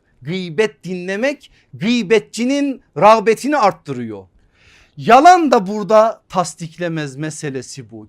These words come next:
Geldi değil mi sana? Başını sallamaya, rahatsız olduğunu söyle, göster onu. Rahatsız olduğunu bir göster ya. Karşıdaki adam sana getirdiği o bilgiden dolayı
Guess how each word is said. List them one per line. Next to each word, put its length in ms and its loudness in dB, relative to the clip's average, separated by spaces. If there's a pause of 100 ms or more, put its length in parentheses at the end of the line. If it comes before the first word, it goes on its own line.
Geldi 380 4
değil 120 -4
mi 100 -4
sana? 460 -4 (880)
Başını 420 -4
sallamaya, 880 -6 (120)
rahatsız 600 -4
olduğunu 460 -6
söyle, 720 -6 (200)
göster 680 4
onu. 460 -2 (200)
Rahatsız 500 4
olduğunu 440 -2
bir 60 -4
göster 540 -4
ya. 220 0 (220)
Karşıdaki 640 4
adam 400 4 (220)
sana 300 4
getirdiği 680 -2
o 240 2
bilgiden 580 -2
dolayı 380 0